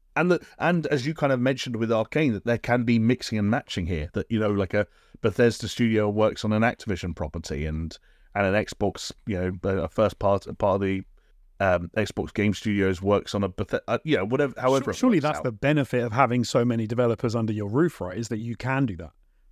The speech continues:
Speaker 1: But, you know, d-, from my, my experience, different sort of families of companies see it in different ways. Some people see it as kind of, like, the perfect opportunity for just pure collaboration and having,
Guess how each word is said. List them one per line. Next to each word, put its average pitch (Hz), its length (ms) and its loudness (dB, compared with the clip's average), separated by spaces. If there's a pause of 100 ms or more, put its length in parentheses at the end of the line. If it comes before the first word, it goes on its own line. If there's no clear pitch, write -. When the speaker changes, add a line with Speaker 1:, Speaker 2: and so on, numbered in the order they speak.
(1040)
Speaker 1:
But, 175 180 2
you 202 80 6
know, 214 140 10
d-, 135 180 -8 (300)
from 143 240 0
my, 127 140 2
my 147 240 2
experience, 165 460 -2
different - 500 0
sort 131 180 0
of - 240 -2 (460)
families 117 540 2
of 107 120 -4
companies 120 480 0
see 107 260 -2
it 107 100 -2
in 101 80 -4
different 90 320 -4
ways. 82 380 -6 (340)
Some 135 200 4
people 113 340 0
see 110 240 0
it 107 100 0
as 104 120 -4
kind 110 180 0
of, 95 60 -2
like, 101 160 0
the - 80 -8
perfect - 360 -2
opportunity 101 540 -2
for - 140 -10
just 95 240 -6
pure 104 260 0
collaboration 98 760 0 (360)
and 87 260 -2
having, 92 420 0